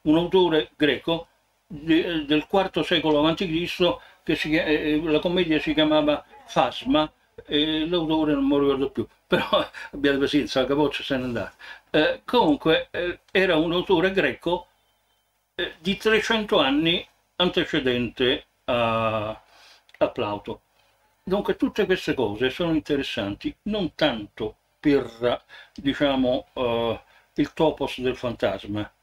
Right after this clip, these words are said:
che ci portiamo indietro da molto tempo, poi vi spiegherò meglio, diciamo, ma per il fatto che la sintomatologia dell'apparizione del fantasma, dei fenomeni che, diciamo, eh, sono, fanno corona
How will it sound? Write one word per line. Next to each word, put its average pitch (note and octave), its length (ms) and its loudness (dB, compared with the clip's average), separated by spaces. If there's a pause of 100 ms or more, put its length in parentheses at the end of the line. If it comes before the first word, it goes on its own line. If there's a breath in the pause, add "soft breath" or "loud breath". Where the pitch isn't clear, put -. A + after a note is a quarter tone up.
(120)
che C#3 140 -4
ci C3+ 120 -8
portiamo C#3+ 340 0
indietro C#3 320 0
da B2 60 -2
molto C3+ 260 -2
tempo, A#2+ 420 -4
poi B2 140 -2
vi A#2 60 -4
spiegherò B2+ 360 -2
meglio, G#2+ 380 -4 (260 loud breath)
diciamo, C4 400 -4 (120)
ma D4 140 2
per A#3+ 140 -6
il G#3+ 120 -2
fatto B2 560 -4
che D#3+ 120 0
la F3+ 120 2
sintomatologia E3 1500 -2 (380 soft breath)
dell'apparizione E3 880 -2
del D#3 160 0
fantasma, A#2 720 -2 (280 loud breath)
dei F3+ 280 2
fenomeni E3+ 760 0 (100)
che, D#3+ 340 0 (120)
diciamo, D#3+ 720 -2 (340 loud breath)
eh, D3+ 480 2
sono, E3+ 440 -2
fanno D#3+ 260 2
corona C#3+ 640 2